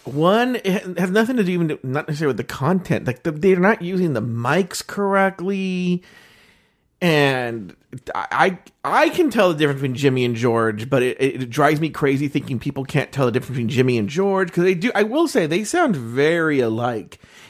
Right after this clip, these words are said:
and I have to use what I know about Jimmy and George to tell their voices apart. Um,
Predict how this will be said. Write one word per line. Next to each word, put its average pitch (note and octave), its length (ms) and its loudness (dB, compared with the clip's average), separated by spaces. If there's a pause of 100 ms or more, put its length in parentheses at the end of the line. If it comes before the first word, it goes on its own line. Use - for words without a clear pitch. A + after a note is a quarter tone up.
(100)
and C#3 160 4
I E3 180 4
have F3 240 2
to E3 60 -2
use C#3 360 0
what A#2+ 320 -2
I A#2+ 160 0
know A#2+ 360 0
about A#2 280 -4
Jimmy B2 300 -2
and A2+ 120 -4
George A2+ 440 0
to B2+ 100 -4
tell A#2 180 0
their A2 140 0
voices A#2 480 -4
apart. G3+ 520 -4 (1300)
Um, A#2+ 760 2